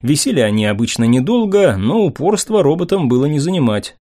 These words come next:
Обычно там торчали контакты и ссылка на свой ресурс, где можно предметно пообщаться о сотрудничестве. Но всё же большинство игроков приходили сначала сюда. Вчера, кстати, сайт принадлежал китайцам.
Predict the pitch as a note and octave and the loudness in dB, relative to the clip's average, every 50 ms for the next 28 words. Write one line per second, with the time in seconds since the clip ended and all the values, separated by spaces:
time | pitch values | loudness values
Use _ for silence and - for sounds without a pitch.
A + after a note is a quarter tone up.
0 | _ _ _ A#2+ C3 E3 A3+ - - F#3 F3 - F#3 F3+ D3+ B2 D3+ D3 C3+ - | _ _ _ -2 0 0 0 -2 0 -2 0 0 0 -2 0 0 -2 -2 -2 0
1 | E3+ F3 D#3+ C#3 B2+ - D3 C#3 C3+ A#2+ - G3+ G#3 C#3 - - E3 E3+ - - | -2 0 2 0 0 2 0 0 0 0 0 -2 -2 -4 -2 -2 -2 -2 -2 -2
2 | E3 C#3+ - - - - G3+ G3+ E3 C3 C3 A#2 A#2 A2 - A#2+ B2 B2+ C3 B2+ | -2 -2 0 0 -2 -2 -2 -2 0 0 0 0 0 0 0 0 2 2 2 2
3 | C3+ - - A#3 C4+ B3 F#3+ - - - A#2 A#2+ A#2+ G#3 B3 G#3+ F#3+ A3+ F#3 F3 | 0 0 0 -2 -2 -2 -2 -2 -4 -4 -4 -4 -4 -2 -2 0 0 -2 -2 0
4 | F#3+ - - C#3 D3 B2+ B2 C3+ F#3 F#3+ - F3+ C#3+ - B2 A#2+ A2 - - - | -2 -2 0 0 2 2 2 0 0 -2 -2 -4 -2 0 2 2 2 0 0 -2
5 | C#3 C#3 - - C3 - - B2 - C#3+ C3+ - - F#3 E3 A#2+ G2+ G2+ F#2+ - | -2 -2 -2 -4 -4 -4 -4 -4 -2 -2 -2 -2 0 -2 0 0 -2 -4 -6 -6
6 | - - - - G#2 G#2 F#2+ - - - - - - - A#2+ D#3 B3 G3 - - | -10 -10 -8 -10 -10 -10 -10 -12 -18 -20 -20 -20 -8 -4 -2 -2 0 -2 -2 -4
7 | A#3+ B3 F#3 F3+ F#3+ D3+ C#3+ D#3 C3 - D3 C3+ A#2+ - - C#3 G#3+ A3+ F#3+ C#3+ | -2 -2 2 2 2 2 2 -2 -2 -2 -2 -2 -2 -2 -4 -4 -2 -2 -2 0
8 | C3 B2+ A#2+ - G#3 G3 C#3+ - - C3 - - B2 A#2 C3+ D#3+ D#3 C#3 - - | 0 0 0 0 0 -2 -2 -2 -6 -8 -4 -4 -4 -4 -2 -2 -4 -4 -4 -2
9 | A#2+ A2+ - - C3+ C3+ C3 B2 A2 - - - A#2+ A2+ A2 C3 C3 A2 F#2+ - | -4 -4 -4 -4 -4 -2 -2 -4 -4 -6 -4 -6 -4 -2 0 0 0 0 -2 -4
10 | _ _ _ _ _ _ _ _ _ _ _ _ _ _ _ - - - - C#3+ | _ _ _ _ _ _ _ _ _ _ _ _ _ _ _ -18 -10 -4 -2 0
11 | D3 F3+ A3 G#3+ F#3 - - - C3+ A#2 G#2+ - G#2+ G2+ - - - - F#3+ - | 0 2 0 -2 -2 -4 -2 0 0 -2 -2 -4 -8 -6 -4 -4 -4 -4 -4 -4
12 | - A#3 A3 G#3+ G3 F#3+ F#3 C3+ B2+ C3 C3 B2+ - A3+ F3 C3 A#2 A2 G#2 - | -2 -2 0 0 0 0 2 2 4 2 2 0 -2 -4 0 2 2 2 2 0
13 | - A2+ A2 G#2 F#2+ | 0 0 0 -2 -4